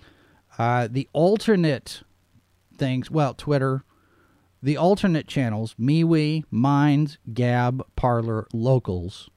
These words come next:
We do have a Discord, but I haven't anything, done anything with it yet. And it's basically kind of spreading out to make sure that we're various different places. And, you know, the,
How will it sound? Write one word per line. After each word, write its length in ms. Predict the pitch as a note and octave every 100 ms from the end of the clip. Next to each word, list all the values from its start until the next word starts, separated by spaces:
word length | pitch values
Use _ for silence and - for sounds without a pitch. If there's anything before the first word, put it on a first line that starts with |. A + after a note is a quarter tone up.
| _ A#2+
We 200 | D3 E3+
do 220 | F#3 A#3
have 200 | A#3+ G3+
a 60 |
Discord, 680 | D#3 B2 E3 G3 - G#3+ G#3+
but 140 | D#3 C#3+
I 40 |
haven't 200 | E3 E3
anything, 420 | D3+ B2 C#3 D3+ -
done 220 | A#2 C#3 E3
anything 340 | D#3 F3+ D#3+
with 140 | D#3
it 100 | F3
yet. 280 | C3+ D3+ E3+ - - _ _ _ _ _ _ _ _ - - - - - -
And 120 | -
it's 180 | G3+ D#3+
basically 920 | D#3 G#3+ B3+ B3+ F#3 G3 F#3+ F3+ D#3 _ _ _ _ -
kind 300 | - F#3+ G3+
of 160 | F3 C#3+
spreading 680 | - - - F3 G3 E3+ -
out 300 | D#3 E3 D#3 _
to 320 | - - D#3+ D3+
make 380 | D3 D3 D#3+ -
sure 300 | - E3 D3+
that 200 | C#3 C3
we're 500 | C#3+ D3 D3 C#3 B2+ _ _ _ _ _ _ _ _
various 600 | C#3 B2 D#3+ E3+ D#3+ C#3
different 340 | - E3 D#3 A#2
places. 760 | - D#3 D3+ - G#2 A2+ B2+ B2
And, 480 | C3+ C#3 C#3 B2+ B2+
you 80 |
know, 220 | C3 A#2 B2
the, 360 | B2+ C#3+ C3+